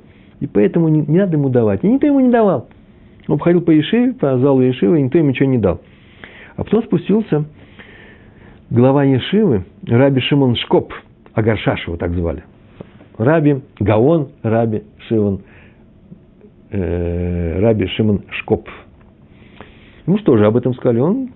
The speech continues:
пошёл и дал ему сдаку, дал ему сдаку эти деньги. Его потом спросили: «А почему?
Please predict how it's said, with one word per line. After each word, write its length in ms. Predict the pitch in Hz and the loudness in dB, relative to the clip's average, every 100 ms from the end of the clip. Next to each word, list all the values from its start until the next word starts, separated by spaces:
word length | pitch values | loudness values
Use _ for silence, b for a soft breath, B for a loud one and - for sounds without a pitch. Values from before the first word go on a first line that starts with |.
| - | -6
пошёл 340 | - 131 208 269 | -4 -2 -2 0
и 40 | |
дал 200 | 185 247 | 0 0
ему 340 | 262 262 240 160 | -4 -6 -6 -4
сдаку, 440 | 180 233 247 135 - | -2 -2 -4 -6 -8
дал 220 | - 160 185 | -4 0 2
ему 140 | 170 | 2
сдаку 260 | 139 151 156 | 0 0 -2
эти 160 | 135 | -2
деньги. 400 | 135 123 117 95 - B B | 0 0 0 -4 -8 B B
Его 100 | - | -4
потом 160 | 101 104 | -2 -2
спросили: 300 | - 95 92 | -2 -4 -4
«А 60 | 92 | -6
почему? 420 | 95 - 131 | -8 -10 -8